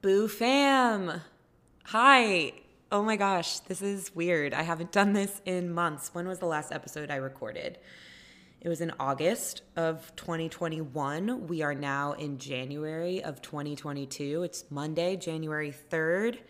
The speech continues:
and I'm starting the year off right with my boos. Actually, at the top, I said Boo Fam. I don't even know if I've talked about that name on the pod itself.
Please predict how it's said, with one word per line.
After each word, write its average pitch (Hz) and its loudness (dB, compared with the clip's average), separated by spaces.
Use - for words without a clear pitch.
and 175 0
I'm 156 -6
starting 180 0
the 185 -2
year 170 2
off 165 2
right 151 -2
with 240 0
my 240 6
boos. 240 2
Actually, 196 4
at 170 -2
the 175 -6
top, 190 6
I 165 2
said 156 -2
Boo 165 2
Fam. 139 0
I 160 2
don't 185 0
even 160 -2
know 151 0
if 151 -4
I've 139 -2
talked - -2
about 143 -4
that 143 -6
name 147 -2
on 156 2
the 139 -4
pod 139 2
itself. 160 0